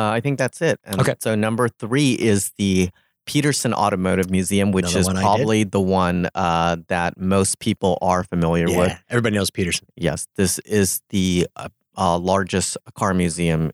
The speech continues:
Speaker 1: in Southern California and probably one of the largest in the U S. Um,
Speaker 2: And they have, um, they have a deep,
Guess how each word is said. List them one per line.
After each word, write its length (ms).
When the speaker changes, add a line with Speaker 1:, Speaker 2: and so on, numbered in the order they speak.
Speaker 1:
in 400
Southern 240
California 540
and 180
probably 360
one 200
of 120
the 60
largest 420
in 140
the 100
U 220
S. 320
Um, 80
Speaker 2:
And 260
they 160
have, 800
um, 760
they 280
have 240
a 120
deep, 420